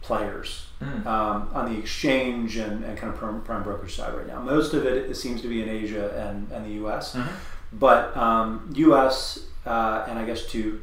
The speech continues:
Speaker 1: to a certain extent, European, uh, exchanges, custodians, e-, e-, et cetera, um, are, many of them are, are getting crushed right now,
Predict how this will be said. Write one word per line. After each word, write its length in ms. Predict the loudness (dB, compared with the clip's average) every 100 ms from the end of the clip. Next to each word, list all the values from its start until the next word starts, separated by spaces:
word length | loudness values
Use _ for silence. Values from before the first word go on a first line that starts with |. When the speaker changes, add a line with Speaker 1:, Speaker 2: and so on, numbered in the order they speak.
| -4
Speaker 1:
to 180 | -2 -2
a 60 |
certain 220 | -2 -4
extent, 360 | -4 -6 -6 -4
European, 840 | 0 0 0 0 0 0 -2 -4 -10 -12 -10 -8 -8 -2
uh, 260 | 2 2 0
exchanges, 840 | -4 -2 -2 0 0 -2 -2 -4
custodians, 680 | -6 -4 -2 -2 0 -2 -2
e-, 260 | -4 -4 -4
e-, 180 | -6 -6
et 80 | -4
cetera, 480 | -4 0 0 -2 -4 -10 -12 -10 -2
um, 480 | 2 2 0 -2 -6 -10 -10 -8 -10 -10 -14 -8 2
are, 600 | 6 6 6 4 2 -2
many 240 | 0 2 2
of 100 | 0
them 100 | -2
are, 160 | -4
are 100 | -6
getting 340 | -4 -6 -6 -8 -10 -10
crushed 400 | -2 0 0 -4
right 180 | -4 -4
now, 220 | -4